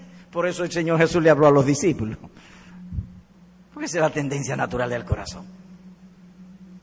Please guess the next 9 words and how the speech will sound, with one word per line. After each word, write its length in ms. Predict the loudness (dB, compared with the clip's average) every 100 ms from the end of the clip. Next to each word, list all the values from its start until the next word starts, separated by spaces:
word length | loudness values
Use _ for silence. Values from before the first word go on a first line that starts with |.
| -20 -20 -20 -20
Ser 500 | -10 -8 -8 -10 -20 -20 -20 -20 -18
codicioso. 1000 | -10 -8 -8 -10 -6 -6 -6 -12 -16 -18 -20 -20 -20 -20 -20 -20 -20 -20 -20 -20 -20 -20 -20 -20 -20 -20 -20 -20 -20 -18 -18 -20 -20 -20 -20 -20 -20 -20 -20 -20 -20 -20 -8
Él 200 | -6 -4
piensa 720 | -2 -2 -2 -4 -4 -4 -6 -18 -20 -20 -20 _ -8
que 100 | -4
los 200 | -4 -6
tesoros 540 | -8 -4 -2 -2 -4
de 100 | -6
Dios 720 | -4 -6 -8 -12 -16 -18 -20